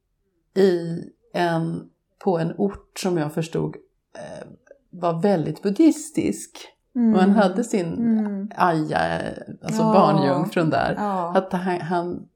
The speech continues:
Speaker 1: han har säkert tagit intryck av,
Speaker 2: Ja.
Speaker 1: eh, den här buddhistiska traditionen som,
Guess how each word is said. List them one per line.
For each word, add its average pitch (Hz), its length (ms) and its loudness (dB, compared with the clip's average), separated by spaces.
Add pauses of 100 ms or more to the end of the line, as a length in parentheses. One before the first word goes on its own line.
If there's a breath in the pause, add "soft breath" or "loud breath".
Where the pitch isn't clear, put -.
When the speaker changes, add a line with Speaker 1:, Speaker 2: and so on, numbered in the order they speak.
(140)
Speaker 1:
han 170 260 -2
har 226 80 0
säkert 233 360 -4
tagit 156 300 -4
intryck 214 760 -2 (120)
av, 156 400 -2
Speaker 2:
Ja. 262 240 -6 (720 loud breath)
Speaker 1:
eh, 160 540 -2 (140)
den 165 160 -4
här 156 160 -2
buddhistiska 226 680 -4
traditionen 156 800 -4
som, 151 420 -6